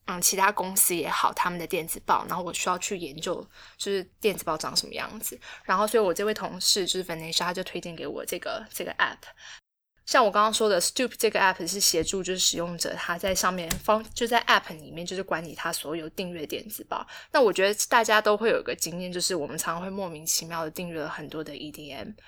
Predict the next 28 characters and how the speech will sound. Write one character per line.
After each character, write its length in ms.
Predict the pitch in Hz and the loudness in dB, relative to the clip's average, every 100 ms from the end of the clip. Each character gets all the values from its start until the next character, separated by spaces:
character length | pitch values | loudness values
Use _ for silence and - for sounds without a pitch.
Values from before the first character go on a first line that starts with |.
| _ | _
然 100 | - | 2
后 60 | 208 | 2
可 100 | 214 | 4
是 80 | 220 | 2
大 220 | - 208 | 4 4
多 180 | 214 202 | 2 2
时 180 | - 180 | 2 2
候 160 | 190 | -2
这 80 | 175 | -2
些 140 | 180 | -4
E 140 | 180 175 | -4 -4
D 160 | 180 | -6
M 120 | 175 175 | -6 -6
就 140 | 175 | -4
是 320 | - 160 123 _ _ | -2 -2 -4 _ _
广 240 | - 165 175 | -4 -4 2
告， 260 | 170 107 208 _ _ | 2 2 -2 _ _
然 100 | - | 2
后 80 | 190 | 2
很 180 | 196 180 | 2 -8
快 200 | - 196 | -2 -2
就 80 | 185 | 0
变 160 | 190 | -4
成 100 | 165 | -2
垃 100 | 175 | -2
圾 140 | 170 165 | -2 -2
信 260 | - 185 196 | -2 -4 -4
件。 260 | - - | -4 -4